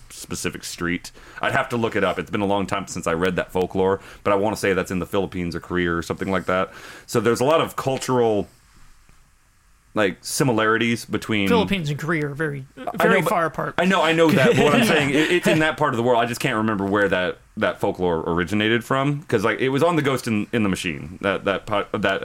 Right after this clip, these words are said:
Speaker 1: website that I really enjoy reading,
Speaker 2: Oh, yeah, yeah.
Speaker 1: um, that talks about a lot of urban legends and stuff.
Speaker 2: Yes.
Speaker 1: So feel free to
Speaker 2: Very good
Speaker 1: go, go,
Speaker 2: website,
Speaker 1: yeah,
Speaker 2: yes.
Speaker 1: go over there and
Speaker 2: Yeah.
Speaker 1: figure out which one I'm talking about,
Speaker 2: Yeah.
Speaker 1: <laughs> 'cause I don't have it pulled up on my phone. Um, but I really love that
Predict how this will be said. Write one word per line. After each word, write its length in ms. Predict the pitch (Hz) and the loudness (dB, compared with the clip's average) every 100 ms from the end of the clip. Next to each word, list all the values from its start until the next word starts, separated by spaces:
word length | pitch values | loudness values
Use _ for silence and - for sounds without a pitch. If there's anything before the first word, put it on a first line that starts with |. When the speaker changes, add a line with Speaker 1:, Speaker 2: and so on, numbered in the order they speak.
| 90 | -2
Speaker 1:
website 360 | 104 95 107 92 | 0 0 -2 0
that 100 | 95 | 0
I 20 | |
really 300 | 92 101 98 | 2 2 2
enjoy 260 | 92 92 90 | 2 2 2
reading, 240 | 85 98 | 2 2
Speaker 2:
Oh, 40 | |
yeah, 240 | 170 175 151 | 2 2 -2
yeah. 100 | 151 117 107 | -2 0 0
Speaker 1:
um, 140 | 95 | 0
that 280 | 98 - - | -4 -6 -6
talks 200 | 107 - | -4 -2
about 140 | 95 | -2
a 20 | |
lot 180 | 87 87 | 0 0
of 60 | - | -2
urban 240 | 92 85 | -2 -2
legends 340 | 82 85 90 90 | -2 -2 -2 -4
and 140 | 101 | -4
stuff. 280 | - 110 - - - | -2 -4 -4 -8 -2
Speaker 2:
Yes. 120 | 151 | 0
Speaker 1:
So 60 | |
feel 220 | 131 208 247 | 0 2 2
free 260 | 233 254 | 2 2
to 180 | 151 139 | 4 2
Speaker 2:
Very 340 | 135 190 254 | 0 2 2
good 100 | 233 | 2
Speaker 1:
go, 180 | 135 160 | 4 4
go, 100 | 147 | 4
Speaker 2:
website, 140 | 151 135 | 2 2
Speaker 1:
yeah, 160 | 165 | 2
Speaker 2:
yes. 80 | - | 4
Speaker 1:
go 160 | 143 151 | 4 4
over 120 | 175 | 4
there 240 | 247 165 | 2 2
and 140 | 110 110 - | 2 -2 -2
Speaker 2:
Yeah. 100 | 160 | 0
Speaker 1:
figure 180 | 135 | 2
out 100 | 175 | 2
which 160 | 165 165 | 2 2
one 140 | 180 175 | 2 4
I'm 80 | 180 | 4
talking 360 | 127 - - | 0 -2 -4
about, 240 | 165 160 180 | -2 0 2
Speaker 2:
Yeah. 420 | 226 143 240 240 | 2 4 4 2
Speaker 1:
<laughs> 40 | 233 | 0
'cause 160 | 156 | 0
I 100 | 151 | 2
don't 140 | 175 247 | 2 2
have 160 | 214 | 4
it 140 | - 285 | 4 2
pulled 160 | 202 | 2
up 120 | 214 | 2
on 100 | 240 | 2
my 140 | 240 247 | 2 2
phone. 420 | 151 101 80 78 - - - - - | 2 -2 -2 -6 -10 -18 -12 -8 -2
Um, 600 | 170 160 143 123 104 95 - - - - | 2 2 2 0 -2 -4 -10 -20 -8 2
but 100 | 170 | 4
I 40 | |
really 280 | 160 214 208 | 4 4 4
love 360 | 175 160 127 113 | 4 4 2 2
that 360 | 127 117 - | 2 2 -2